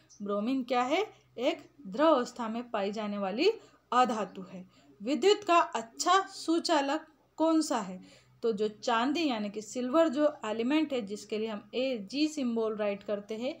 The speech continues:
ये सबसे अधिक सुचालक धातु है।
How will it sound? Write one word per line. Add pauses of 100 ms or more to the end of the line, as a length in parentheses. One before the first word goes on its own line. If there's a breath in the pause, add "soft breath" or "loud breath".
(340 soft breath)
ये
सबसे
अधिक (400 soft breath)
सुचालक
धातु
है।